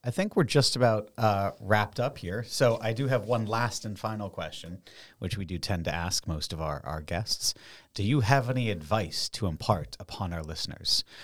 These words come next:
Whether that's coming to Salem or whether that's just general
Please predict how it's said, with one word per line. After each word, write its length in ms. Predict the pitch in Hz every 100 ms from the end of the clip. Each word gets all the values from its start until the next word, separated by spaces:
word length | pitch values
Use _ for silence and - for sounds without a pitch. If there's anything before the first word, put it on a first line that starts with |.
| -
Whether 220 | - 165 -
that's 240 | 170 -
coming 300 | - 151 131
to 60 | 120
Salem 360 | 131 117 147
or 140 | 151 135
whether 200 | 151 151
that's 200 | 147 147
just 260 | 156 123
general 580 | - 113 117 139 143 135